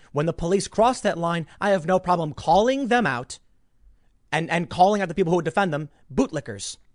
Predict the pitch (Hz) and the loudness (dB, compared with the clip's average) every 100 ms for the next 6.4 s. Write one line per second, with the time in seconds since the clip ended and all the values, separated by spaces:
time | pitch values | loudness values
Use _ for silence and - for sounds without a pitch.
0 | _ _ _ _ - 131 202 196 131 254 | _ _ _ _ -14 -2 0 0 0 0
1 | 208 175 240 175 139 - - - - 147 | 0 -2 0 -2 -4 -6 -8 -12 -14 -6
2 | 196 180 151 160 185 170 - 147 175 196 | -2 -2 -2 -2 -2 -2 -6 -2 -2 -2
3 | 175 196 170 196 214 - _ - - 160 | -6 -6 -4 -4 -6 -10 _ -16 -2 -2
4 | - 208 170 196 190 170 147 - 185 196 | 2 0 4 2 2 -2 -2 0 0 2
5 | 180 135 147 147 143 143 127 123 113 135 | 0 0 -4 -6 -8 -4 -2 -4 0 2
6 | 196 226 226 - | 2 0 -4 -8